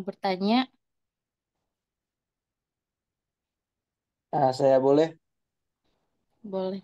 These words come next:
Speaker 1: silakan Bang Eko.
Speaker 2: Oke, baiklah.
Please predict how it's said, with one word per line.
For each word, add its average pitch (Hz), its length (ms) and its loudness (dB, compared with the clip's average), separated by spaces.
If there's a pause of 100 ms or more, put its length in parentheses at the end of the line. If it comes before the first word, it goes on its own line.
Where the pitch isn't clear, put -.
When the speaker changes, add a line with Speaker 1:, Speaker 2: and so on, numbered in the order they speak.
Speaker 1:
silakan 226 560 2
Bang 208 220 0 (240)
Eko. 220 320 -4 (2500)
Speaker 2:
Oke, 117 640 -6
baiklah. 104 340 -8